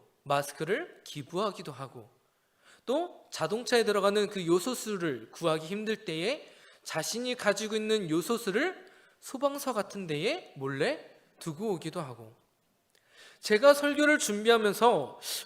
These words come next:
요즘에도 기부한 사람들이 과연 있을까 싶어서 찾아보았더니 너무나 많은 사람들이 기부하고 있는 것을 보게 되었어요. 우리가 관심이 없어서 그렇지 세상은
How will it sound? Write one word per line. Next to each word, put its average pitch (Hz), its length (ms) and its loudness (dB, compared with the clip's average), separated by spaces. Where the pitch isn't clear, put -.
요즘에도 277 500 -2
기부한 226 520 -4
사람들이 214 440 -4
과연 170 300 -4
있을까 143 720 -8
싶어서 - 420 -10
찾아보았더니 196 1040 -4
너무나 139 540 -6
많은 151 360 -8
사람들이 147 800 -10
기부하고 233 640 -8
있는 160 260 -10
것을 160 400 -12
보게 139 500 -12
되었어요. 117 540 -18
우리가 262 320 6
관심이 233 500 0
없어서 247 420 2
그렇지 170 640 -6
세상은 220 600 -8